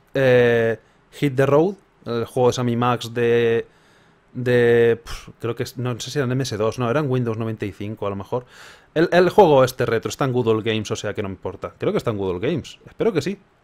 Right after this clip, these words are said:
Bueno, da igual. Sammy Max Hit the, Sammy Max Hit the Road, el, el antiguo. El más viejaco, no los que han sacado luego Telltale, aunque tal vez eventualmente,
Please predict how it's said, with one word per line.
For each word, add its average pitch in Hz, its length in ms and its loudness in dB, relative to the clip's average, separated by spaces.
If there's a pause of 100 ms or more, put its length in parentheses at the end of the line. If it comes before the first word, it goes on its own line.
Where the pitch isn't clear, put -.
Bueno, 208 120 4
da 208 80 8
igual. 151 240 6 (220)
Sammy 208 240 6
Max 202 220 4
Hit 151 120 -2
the, 117 220 2
Sammy 170 420 0
Max 170 240 0
Hit 143 220 -6
the 117 100 2
Road, 98 320 -6
el, 117 400 -2
el 120 160 -2
antiguo. 113 540 -4 (640)
El 127 340 0
más 131 460 -2
viejaco, 101 680 -6
no 123 300 0
los 120 180 2
que - 80 -4
han 117 80 -2
sacado 113 220 -2
luego 107 240 -2
Telltale, 127 520 -2
aunque 196 480 0
tal 160 160 0
vez 127 140 -6
eventualmente, 123 720 -2